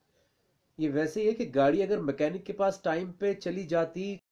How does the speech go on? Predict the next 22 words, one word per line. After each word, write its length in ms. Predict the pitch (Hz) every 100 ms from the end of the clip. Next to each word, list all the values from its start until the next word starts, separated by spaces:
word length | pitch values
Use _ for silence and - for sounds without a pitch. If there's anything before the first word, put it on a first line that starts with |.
| -
तो 240 | 185 180 -
शायद 400 | 170 180 170 - _ _ _ -
बड़ा 240 | 147 156
नुकसान 380 | 185 151 175 170
ना 80 | 170
होता। 400 | 170 139 123 - _ _ - _ _ _ _ _ _ _
आज 240 | 160 170 175
शायद 320 | 185 185 180 _ _ _ _ _ _
दस 460 | 175 139 165 165 -
डॉलर 280 | 156 156 170
में 140 | 170
या 80 | 165
दस 380 | 147 156 - -
पाउंड 180 | 160 165
में 120 | 160
ठीक 160 | - 170
हो 100 | 160
जाती, 420 | 151 143 151 139 _ _ _ _ -
कल 160 | 160 156
को 520 | 165 175 170 160 - _ _ _ 156
गा-, 240 | 143 147
जब 220 | 151 151